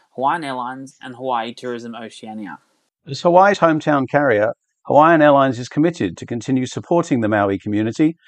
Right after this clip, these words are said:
Speaker 2: until the hard work of recovery and rebuilding is complete.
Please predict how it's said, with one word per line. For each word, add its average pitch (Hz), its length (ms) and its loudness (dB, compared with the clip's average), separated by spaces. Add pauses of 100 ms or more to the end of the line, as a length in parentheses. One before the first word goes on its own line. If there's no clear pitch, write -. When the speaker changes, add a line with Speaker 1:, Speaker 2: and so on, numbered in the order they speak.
(200)
Speaker 2:
until 113 260 -2
the 107 100 4
hard 147 260 2
work 143 260 2
of 123 80 -8
recovery 151 500 0
and 147 200 0
rebuilding 151 580 2
is 104 180 -4
complete. 110 460 -6